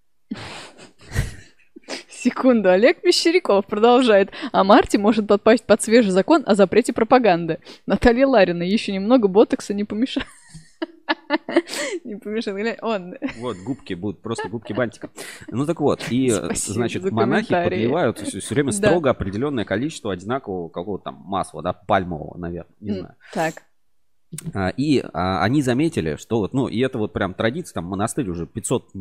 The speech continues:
Speaker 2: пятьсот лет существует, они там все, эти монахи подливают каждый день ровно ограниченное вот это, э, масло. И они заметили, что теперь они масло подливают столько же, масло подливают
Speaker 1: Мгм.
Speaker 2: столько же, а его больше остается. Хотя, ну, как бы лампадка та же, масло тоже, горень-, горение тоже.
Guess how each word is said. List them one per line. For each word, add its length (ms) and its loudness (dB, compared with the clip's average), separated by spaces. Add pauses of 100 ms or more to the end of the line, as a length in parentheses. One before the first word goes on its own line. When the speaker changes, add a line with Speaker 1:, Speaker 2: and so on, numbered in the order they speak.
(200)
Speaker 2:
пятьсот 260 -8
лет 220 -4
существует, 480 -8
они 160 -6
там 160 -8
все, 260 -4
эти 140 -10
монахи 420 -8
подливают 540 -4
каждый 300 -4
день 240 -4 (200)
ровно 340 -2
ограниченное 540 -6
вот 100 -12
это, 160 -12
э, 300 -10
масло. 380 -6 (260)
И 80 -6
они 160 0
заметили, 480 -2
что 180 -14
теперь 440 -2 (540)
они 220 0
масло 320 2
подливают 520 0
столько 400 -2
же, 220 -12 (800)
масло 260 -6
подливают 400 0
Speaker 1:
Мгм. 60 -2
Speaker 2:
столько 260 -4
же, 160 -12
а 80 4
его 200 2
больше 280 0
остается. 540 -2
Хотя, 260 -8
ну, 80 -6
как 180 -8
бы 100 -10
лампадка 440 -2
та 200 -4
же, 140 -12
масло 320 -6
тоже, 380 -8
горень-, 420 -4
горение 380 -2
тоже. 320 -2